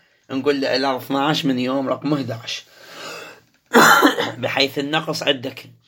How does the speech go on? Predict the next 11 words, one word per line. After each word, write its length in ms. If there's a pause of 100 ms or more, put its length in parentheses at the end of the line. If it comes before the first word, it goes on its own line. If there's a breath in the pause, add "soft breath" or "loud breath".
(200)
الأربع، 460
خمس، 360
ست 80
ساعات 680 (380)
مال 260
اليوم 380
الأول 540
سديته 580
من 140
يا 180
يوم؟ 380